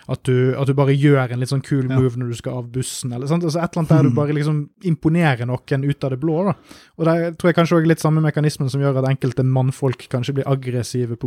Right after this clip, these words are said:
Speaker 1: byen og sånt også. At det er en sånn her, «Nå skal jeg være i fokus, så nå skal du være redd for meg
Speaker 2: Mm.
Speaker 1: nå når jeg begynner å bli
Speaker 2: Mm.
Speaker 1: full og har lyst til å sette meg i respekt» og sånn. Mens de her karene som går rett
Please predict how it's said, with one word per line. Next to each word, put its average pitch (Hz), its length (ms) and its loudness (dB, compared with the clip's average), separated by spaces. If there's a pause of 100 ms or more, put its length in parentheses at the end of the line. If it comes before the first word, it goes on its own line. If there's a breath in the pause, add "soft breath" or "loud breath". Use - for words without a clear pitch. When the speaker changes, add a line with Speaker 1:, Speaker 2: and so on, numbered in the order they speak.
Speaker 1:
byen 123 280 2
og 117 80 -2
sånt 123 180 -2
også. 143 180 2 (440 loud breath)
At 131 120 -4
det 139 60 4
er 135 40 6
en 127 80 4
sånn 131 160 0
her, 123 340 2
«Nå 143 160 4
skal 135 240 -2
jeg 135 220 2
være 120 260 -2
i 127 60 0
fokus, 131 480 0
så - 180 0
nå 131 160 2
skal 135 140 0
du 131 120 2
være 123 260 -2
redd 123 220 -2
for 123 140 -2
meg 127 320 6
Speaker 2:
Mm. - 80 -10 (140)
Speaker 1:
nå 120 160 -4
når 117 140 -6
jeg 117 80 -4
begynner 127 180 4
å 120 40 6
bli 117 80 2
Speaker 2:
Mm. - 40 0
Speaker 1:
full 120 240 0
og - 20 -6
har 113 100 -4
lyst 117 140 -2
til 127 80 -4
å - 20 -6
sette - 260 -6
meg 120 140 -4
i 120 60 -6
respekt» - 440 -8
og 117 60 -6
sånn. 131 140 -6 (460 loud breath)
Mens 156 480 4
de 170 180 4
her 160 200 6
karene 156 440 2
som 143 160 0
går 147 220 4
rett - 200 -6